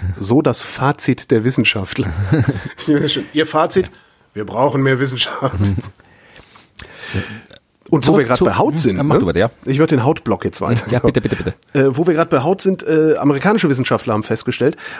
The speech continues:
Speaker 2: warum Hautwunden im Alter besser heilen.
Speaker 1: Tun sie das?
Speaker 2: Was ja eigentlich ganz wichtig, witzig ist. Es ist mir auch noch nicht so aufgefallen, also ich habe da noch nie drauf geachtet, obwohl ich ja selber langsam alt werde. Ähm, die meisten Körperfunktionen werden ja schlechter. Hautwunden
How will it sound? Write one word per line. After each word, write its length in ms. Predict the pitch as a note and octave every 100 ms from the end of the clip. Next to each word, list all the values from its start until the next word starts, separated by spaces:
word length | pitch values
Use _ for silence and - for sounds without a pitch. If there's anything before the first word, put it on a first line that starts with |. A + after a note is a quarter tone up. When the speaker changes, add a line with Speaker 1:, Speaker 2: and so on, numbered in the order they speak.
| -
Speaker 2:
warum 500 | A2+ C3+ C3+ G3 C3
Hautwunden 540 | E3+ - D3 F#3+ D#3
im 200 | D3 B2 -
Alter 380 | D3 G3 F#3
besser 400 | C#3+ D#3+ - B2
heilen. 420 | D#3 G3 A#2+ E2 - _ _ _ _ -
Speaker 1:
Tun 180 | D#3+ D#3+
sie 60 |
das? 280 | - D#3+ - -
Speaker 2:
Was 180 | C#3 -
ja 100 | A2
eigentlich 240 | D3 F3+
ganz 180 | D#3 -
wichtig, 380 | A3+ - G#2+ C#3+
witzig 260 | G3+ - G#2+
ist. 100 | - - - -
Es 160 | C#3+
ist 260 | - A3 -
mir 120 | D#3
auch 80 | F3+
noch 60 |
nicht 140 | E3 D#3+
so 100 | B2+
aufgefallen, 440 | D3 - - C3
also 120 | A#2 A#2+
ich 80 |
habe 80 | B2
da 100 | D3
noch 100 | B2
nie 120 | C3+
drauf 200 | C#3 B2
geachtet, 320 | - A2+ - A2+
obwohl 260 | G2+ C3
ich 60 | A#2+
ja 100 | A2+
selber 260 | B2+ F3+
langsam 320 | G#2+ G#2 G#2+ F2+
alt 240 | F#2 -
werde. 220 | F#2 D3+ - - - - -
Ähm, 500 | C3 B2+ A#2+ A#2+ - - - -
die 100 | C#3
meisten 300 | A#2 D#3 F#3+
Körperfunktionen 600 | C#3 D#3 D#3 D3+ - D#3
werden 160 | C3+ A#2+
ja 100 | G2+
schlechter. 440 | - A#2 - A3+ - - - _ _ _ -
Hautwunden 840 | - F3+ C#4+ - A#2+ A#2 D#3 C4+